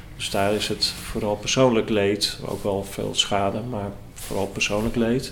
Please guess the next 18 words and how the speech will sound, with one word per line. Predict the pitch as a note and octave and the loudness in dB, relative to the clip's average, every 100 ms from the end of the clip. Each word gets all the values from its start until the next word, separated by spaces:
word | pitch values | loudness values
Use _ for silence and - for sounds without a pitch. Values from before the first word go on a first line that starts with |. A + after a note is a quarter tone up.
| - | -8
En | A#2+ A#2+ | -8 -6
Spakenburg | - - G#2 A#2 A2+ A2 | -8 -2 -2 -2 -4 -4
is | - | -6
dan | A2 | -2
meer | A2 | -2
materieel. | G#2+ G2+ - G#2+ G#2+ B2+ E3 - - - - - - - - - - - | 0 -2 -2 0 0 0 -2 -10 -16 -16 -14 -14 -12 -12 -16 -18 -18 -10
En | - A#2+ | 0 4
daarnaast | A#2 A2+ A#2 B2 B2 | 6 8 6 6 4
is | A2+ | 2
dan | A#2 A2 | 2 4
nog | G#2+ G2+ - | 2 0 -2
de | A2 G#2+ G#2 G#2 G#2 G#2+ | 0 0 0 0 -2 -4
foto | - A2+ G#2+ | 2 2 2
van | G2+ G2+ | -2 -4
de | A2 | -2
evacuatie | A2 - A#2+ A2 A2+ A2+ A2+ - G#2+ A2 | -2 -4 -6 2 6 6 6 2 0 -2
in | G#2+ G#2 | -4 -6
Zaandam | G#2+ G#2+ G#2 G#2+ B2+ F#3 | -2 0 2 4 4 2